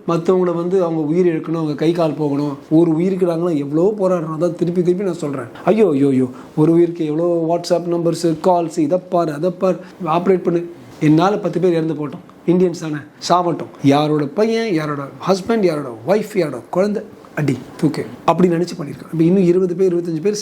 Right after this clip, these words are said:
சீரியஸா இருக்காங்க. அது வந்து அஞ்சாறு பேர் உயிருக்கு போராடிட்டு இருக்காங்க. அவன் வே-, போயிருக்கான்ல, அவன் சந்தோஷப்படுவான். "அவன் வே-, இப்படிங்கிறேன், இப்படி தான் போயிருப்பான்", அவன் சந்தோஷப்படுவான், "நான் இவ்வளவு பேரை கொன்னுட்டோன்னு." இவங்க மாட்டிக்கிட்டாங்க தான் அவன் இப்படி பண்ணியிருக்கான்.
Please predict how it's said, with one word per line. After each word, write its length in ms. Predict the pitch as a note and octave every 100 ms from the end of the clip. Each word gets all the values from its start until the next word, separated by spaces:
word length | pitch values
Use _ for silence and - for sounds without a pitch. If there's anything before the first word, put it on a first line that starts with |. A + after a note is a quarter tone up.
| -
சீரியஸா 260 | A#3+ A#3+
இருக்காங்க. 340 | F#3 D3+ F3+ G#3+
அது 140 | F3+
வந்து 260 | F3+ G#3 G#3+ -
அஞ்சாறு 360 | G3+ G3 F#3 E3+
பேர் 180 | G#3
உயிருக்கு 520 | G#3+ E3+ B3+ B3 G3 F#3+
போராடிட்டு 120 | F3+
இருக்காங்க. 440 | D3 C#3 C3 A2+ -
அவன் 300 | F3 F3+ G3+
வே-, 80 | A3+
போயிருக்கான்ல, 380 | A3 A#3 G#3 G3+
அவன் 300 | G3+ G3 G3+
சந்தோஷப்படுவான். 400 | G#3+ F3 D#3 A#2 -
"அவன் 180 | - C#3+
வே-, 180 | D#3 F3
இப்படிங்கிறேன், 460 | D3+ F3+ E3 E3 D3+
இப்படி 40 |
தான் 160 | F#3 E3
போயிருப்பான்", 320 | D3 D3 D#3+ - -
அவன் 180 | E3+
சந்தோஷப்படுவான், 640 | F#3+ C#4 D#4+ C#4 G#3+ D3+ - - -
"நான் 120 | F3+
இவ்வளவு 120 | F3+
பேரை 220 | F3 G3+
கொன்னுட்டோன்னு." 500 | F#3 F#3 F3 F3 C#3+ B2 - - -
இவங்க 240 | G3+ G3+ F#3+
மாட்டிக்கிட்டாங்க 800 | E3+ G#3 C4+ C#4 B3 A3 D#4 D4 - - G#3
தான் 140 | B3+
அவன் 260 | A3 G3 F3
இப்படி 280 | E3+ F3 E3+
பண்ணியிருக்கான். 180 | D3+